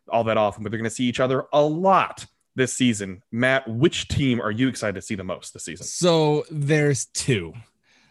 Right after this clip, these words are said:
Speaker 2: I really can't wait to watch them play the Detroit Red Wings because, uh, you gotta win every single one of those games. There's
Speaker 1: Right.
Speaker 2: almost no excuse. Like,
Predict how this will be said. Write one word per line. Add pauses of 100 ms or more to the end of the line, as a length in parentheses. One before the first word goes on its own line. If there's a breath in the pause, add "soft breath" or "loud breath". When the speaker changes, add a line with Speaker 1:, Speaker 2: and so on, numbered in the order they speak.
(220 soft breath)
Speaker 2:
I
really
can't
wait
to
watch
them
play
the
Detroit
Red
Wings (360)
because,
uh,
you
gotta
win
every
single
one
of
those
games.
There's
Speaker 1:
Right.
Speaker 2:
almost
no
excuse.
Like,